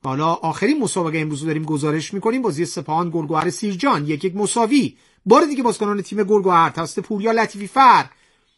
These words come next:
نمیذارن باعث پیشروی کاوه رضایی بشه، اما مجید علیاری توپ رو میگیره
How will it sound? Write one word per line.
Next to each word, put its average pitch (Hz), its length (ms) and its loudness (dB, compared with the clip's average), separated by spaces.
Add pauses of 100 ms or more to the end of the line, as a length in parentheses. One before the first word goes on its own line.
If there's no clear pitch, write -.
(1400)
نمیذارن 202 540 4
باعث 160 260 -4 (680)
پیشروی 190 680 0
کاوه 214 440 4
رضایی 220 380 4
بشه، 151 320 -2
اما 175 440 0 (120)
مجید 208 340 0
علیاری 151 560 0 (160)
توپ 175 180 -10
رو 220 60 0
میگیره 220 560 0